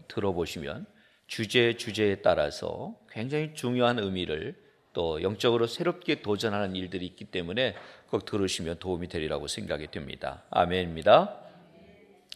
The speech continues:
오늘 본문은 이 복음 사역과 선교 사역의 한 획을 긋는 결정적인 사건이 되는 내용입니다. 복음이,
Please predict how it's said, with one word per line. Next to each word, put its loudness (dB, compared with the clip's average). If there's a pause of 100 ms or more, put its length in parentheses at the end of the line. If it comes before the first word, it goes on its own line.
(380)
오늘 10
본문은 2 (120)
이 -6
복음 6
사역과 2
선교 2
사역의 -4 (400)
한 0 (140)
획을 4
긋는 -2
결정적인 0
사건이 -6
되는 -8 (160)
내용입니다. -2 (640)
복음이, 8